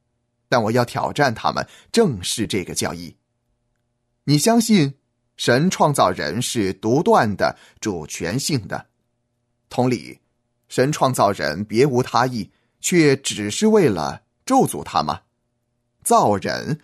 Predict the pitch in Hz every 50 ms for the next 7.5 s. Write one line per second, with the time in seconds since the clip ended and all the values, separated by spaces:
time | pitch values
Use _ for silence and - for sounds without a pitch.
0 | _ _ - - 131 127 117 - 123 123 117 104 85 98 104 107 85 71 60 71
1 | 104 113 117 127 165 196 160 131 69 71 82 127 151 - - - 98 87 78 62
2 | 65 127 156 - - - - 71 62 - _ _ _ _ _ _ _ _ _ _
3 | _ _ _ _ _ _ _ _ _ - 147 147 135 139 156 240 240 160 - 143
4 | 135 - 254 269 254 175 107 107 90 73 98 - - 104 87 - - _ _ _
5 | _ _ _ _ - - 117 107 - - - 73 78 76 65 - - 73 78 -
6 | _ _ _ _ _ _ _ _ _ _ _ _ _ _ - 117 117 - - -
7 | 104 107 - - 90 95 95 78 -